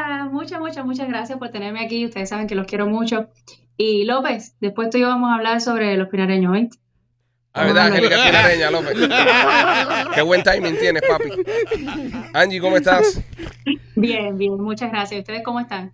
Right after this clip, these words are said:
Speaker 1: Ay, se ve cómo
Speaker 2: Muy
Speaker 1: están.
Speaker 2: bien, muy bien. <laughs> Oye, explícame más o menos en qué consiste esta nueva ley y, y cómo los va a afectar a ustedes los realtors. Oye, y
Speaker 1: Bueno.
Speaker 2: el consumidor, obviamente.
Speaker 1: Sí, eh, esto es una ley que viene en un momento bastante complicado, pero sobre todo lo que,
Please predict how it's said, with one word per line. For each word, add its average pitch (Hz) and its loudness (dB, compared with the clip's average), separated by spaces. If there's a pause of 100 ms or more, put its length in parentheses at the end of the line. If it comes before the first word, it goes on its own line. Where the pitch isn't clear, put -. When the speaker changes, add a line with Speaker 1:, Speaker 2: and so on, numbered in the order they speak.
(120)
Speaker 1:
Ay, 415 -8
se 233 -6
ve 262 -4
cómo 370 -4
Speaker 2:
Muy - -
Speaker 1:
están. 359 -2
Speaker 2:
bien, - -4
muy - -8
bien. - -12 (680)
<laughs> - -12 (320)
Oye, 180 2
explícame 214 -2
más 196 2
o 190 4
menos 196 0
en 156 -4
qué 175 -8
consiste 180 -8
esta 151 -4
nueva 151 -2
ley 151 -2
y, 113 -12
y 110 -14
cómo 139 -8
los 147 -4
va 151 -2
a - -14
afectar 143 -6
a - -6
ustedes 135 -6
los 127 -6
realtors. - -10 (580)
Oye, 196 0
y 170 -4
Speaker 1:
Bueno. - -
Speaker 2:
el - -6
consumidor, 127 -4
obviamente. 113 -8 (680)
Speaker 1:
Sí, 220 -8 (120)
eh, 226 -6
esto 285 -6
es 359 0
una 339 0
ley 339 -2
que 330 -4
viene 302 -2
en 302 -4
un 302 -8
momento 294 0
bastante 247 -2
complicado, 247 -2
pero 220 -8
sobre 214 -8
todo 277 -4
lo 262 -2
que, 214 -6